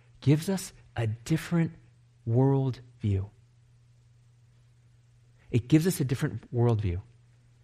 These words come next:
And it says in the end, we really can't save ourselves. We really can't secure our future in the way that we want to. But Jesus Christ can. Jesus Christ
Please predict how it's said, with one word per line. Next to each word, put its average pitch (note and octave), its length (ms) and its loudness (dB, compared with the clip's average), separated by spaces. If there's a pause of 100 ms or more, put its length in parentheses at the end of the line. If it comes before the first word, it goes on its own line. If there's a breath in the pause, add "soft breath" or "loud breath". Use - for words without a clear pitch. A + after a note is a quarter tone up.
(420 soft breath)
And C#3 140 4
it - 100 -8
says D3 300 2
in C#3 80 6
the B2+ 160 4
end, C#3+ 320 2 (220 soft breath)
we E3 120 6
really F#3+ 260 4
can't E3+ 400 -2 (100)
save D3 460 0
ourselves. A#2 640 -6 (840 soft breath)
We A#2 100 4
really C#3+ 240 4
can't - 360 -2
secure A#2+ 500 0
our A2 140 2
future G#2 480 -4 (460)
in G#2+ 100 2
the G#2+ 80 6
way G#2 160 4
that G#2+ 140 0
we G#2+ 80 0
want F#2 240 -4
to. - 160 -12 (1800 soft breath)
But C3+ 120 4
Jesus B2 320 2
Christ A2 280 0
can. F#2 220 -6 (1120)
Jesus B2 340 4
Christ - 460 -4